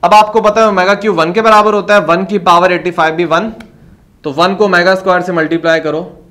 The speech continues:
omega square के बराबर ही आ जाएगा। तो omega की कोई भी power आ जाए आप आसानी से निकाल सकते हो।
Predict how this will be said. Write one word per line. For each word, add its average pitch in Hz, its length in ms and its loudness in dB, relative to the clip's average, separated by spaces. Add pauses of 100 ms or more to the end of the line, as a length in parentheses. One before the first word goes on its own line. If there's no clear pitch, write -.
(120)
omega 131 280 -8
square 123 220 -10
के 120 100 -12
बराबर 87 320 -14
ही 87 60 -20
आ 92 80 -20
जाएगा। 190 260 -20 (720)
तो 156 60 -2
omega 180 300 4
की 220 160 -2
कोई 262 200 2
भी 262 100 -6
power 170 300 4
आ 107 140 0
जाए 143 220 -10 (260)
आप 156 160 4
आसानी 180 280 0
से 214 100 -4
निकाल 180 300 2
सकते 180 280 -8
हो। 185 120 -6